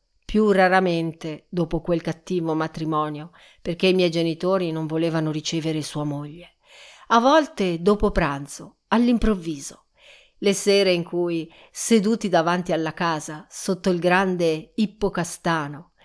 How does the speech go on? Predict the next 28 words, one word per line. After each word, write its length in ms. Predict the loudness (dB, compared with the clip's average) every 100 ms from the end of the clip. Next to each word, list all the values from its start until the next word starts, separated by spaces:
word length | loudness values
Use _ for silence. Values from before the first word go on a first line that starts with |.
| -20 -10 -2
attorno 500 | -2 4 6 6 4
al 180 | 2 2
tavolo 380 | 0 0 0
di 100 | -2
ferro, 520 | -4 -4 -4 -6 -12 -12
sentivamo 680 | 0 0 2 2 2 2 0
in 120 | -2
fondo 320 | -4 -4 0
al 80 | 0
giardino 680 | -2 -4 -4 -4 -2 -4 -6 -16 -20 _ 0
non 300 | 4 6 4
la 140 | 2
campanella 760 | 2 2 4 2 4 2 2 0
insistente 880 | -2 -4 -8 -6 -2 0 0 -2 -4
e 60 |
chiassosa 760 | -2 -6 -6 -4 -2 -2 -2 -4
che 120 | -2
inondava 520 | 0 0 0 0 0
e 60 | 0
stordiva 640 | -2 -4 -4 -2 0 0
con 180 | 0 -2
il 140 | -2 -2
suo 240 | -2 0
rumore 420 | 0 0 0 -2
ferroso, 840 | -4 -4 -2 -2 0 -2 -4 -10 -12 -20 _ 0
incessante 1120 | 0 2 0 -4 0 4 4 2 -2 0 0
e 60 |
freddo 600 | 0 -2 -2 0 -2 -4